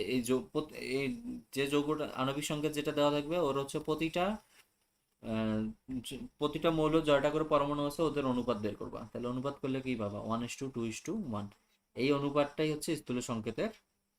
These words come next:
তোমার যে মৌলগুলো থাকবে ওদের পরমাণুর সংখ্যা। তাহলে কত হবে? সি ওয়ান এইচ টু ও ওয়ান। তাহলে মানে সি এইচ টু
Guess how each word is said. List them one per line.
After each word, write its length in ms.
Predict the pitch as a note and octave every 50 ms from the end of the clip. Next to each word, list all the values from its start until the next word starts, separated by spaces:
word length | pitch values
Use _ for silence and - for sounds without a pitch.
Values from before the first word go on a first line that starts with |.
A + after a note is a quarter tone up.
| _ _ _ _ _ _ _ _ _ _ _ _ _ _ _ _ _
তোমার 180 | - G#2+ G#2+ G#2 G#2+ A2 A2 - - - A2 G#2+ A#2+ G#2+ - - - A2+ A2+
যে 120 | G#2+ A2 A2
মৌলগুলো 560 | A2 A2+ A2+ A2 A2+ A#2 A#2 A#2 A2+ A#2 A#2+ A2+
থাকবে 260 | A#2+ A#2+ A2 B2 C#3+
ওদের 280 | C3+ A#2 A2+ B2+ F#3 G3+ - - _
পরমাণুর 320 | - A2 G#2 G#2 G2 G2+ G2+
সংখ্যা। 320 | G2+ - G2 G2+ G2 G2
তাহলে 220 | G2 A2 A2+ A#2+ A#2+ B2+ B2+ - _ _ _ _ -
কত 120 | B2 A2+
হবে? 240 | C#3 B2+ G#2+ G#2+ G2+
সি 200 | G2 - - C3 B2
ওয়ান 220 | B2 C3 C#3 D3 D3
এইচ 200 | B2 A#2 A#2 A#2 - - -
টু 120 | - D3+ G#3 A3 A3 - _ _ _ _ _ _ _ _ _ _ _ _ _ _ _ _ _ _ _ _ _ _ _ _ _ _ _ _ _ _ _ _ _ _ _ _ _ _ _ _ _ -
ও 140 | - B2+ A#2 A#2 B2 B2+ A#2 -
ওয়ান। 200 | G#2+ G2 G2 G#2 G#2+ - _ _ _ _
তাহলে 180 | - A2 A2 A2+
মানে 200 | A#2+ B2+ D#3 F#3
সি 280 | G3 - - - B2+ B2+ C3 C#3 C#3 C#3+ D3+ - - - -
এইচ 260 | - A2+ A#2 A#2+ A#2+ - - - - _ -
টু 140 | - C#3+